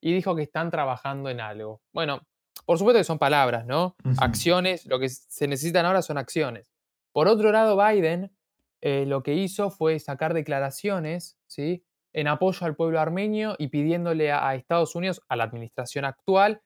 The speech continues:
Speaker 1: que, eh, pare el conflicto, que sancione a Turquía, etcétera, etcétera.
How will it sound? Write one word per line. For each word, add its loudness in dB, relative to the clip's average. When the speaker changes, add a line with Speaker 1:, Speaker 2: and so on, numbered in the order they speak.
Speaker 1:
que, 2
eh, -4
pare 0
el -2
conflicto, 0
que -6
sancione -4
a -6
Turquía, 0
etcétera, 0
etcétera. -4